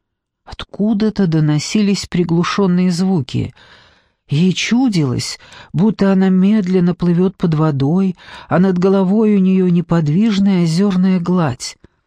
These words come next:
Офелия ничему не удивлялась и ничего не боялась. Она словно скользила по податливому полю пространства и времени.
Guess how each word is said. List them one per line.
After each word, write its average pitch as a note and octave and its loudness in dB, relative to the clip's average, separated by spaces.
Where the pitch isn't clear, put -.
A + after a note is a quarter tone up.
Офелия F3+ 0
ничему E3 0
не D3+ 2
удивлялась D#3 -2
и - 0
ничего D#3 0
не D#3 2
боялась. D3 -2
Она G3+ 2
словно F#3+ 0
скользила F3 0
по D3 -2
податливому D#3+ 0
полю F#3 0
пространства F#3 -2
и F#3 2
времени. D#3 -2